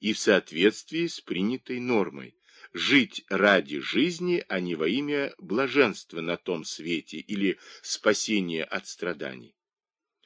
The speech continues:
При этом этически детерминированный рационализм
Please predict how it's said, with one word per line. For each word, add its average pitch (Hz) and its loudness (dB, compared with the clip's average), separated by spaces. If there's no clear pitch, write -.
При 135 8
этом 208 10
этически 139 0
детерминированный 120 4
рационализм 95 -2